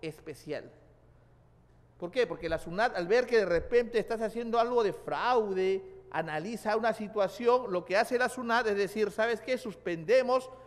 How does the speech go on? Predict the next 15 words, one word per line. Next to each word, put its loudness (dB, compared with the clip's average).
la 4
devolución 2
de 4
tu -4
droga 4
y -4
seis 6
meses 4
más 2
para 4
poder, 2
¿para 2
poder -2
qué? -4
Revisarte. -4